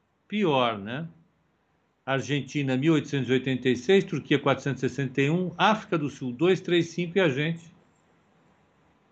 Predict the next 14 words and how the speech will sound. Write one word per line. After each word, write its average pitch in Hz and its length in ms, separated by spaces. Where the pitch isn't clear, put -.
Brasil, 143 420
Will, 143 200
Will, 147 360
duzentos 123 480
e 131 60
dezenove. 104 640
Alex, 180 600
alguma 180 300
opinião 180 400
sobre 170 220
a 165 40
questão 156 340
do 139 60
censo? 180 540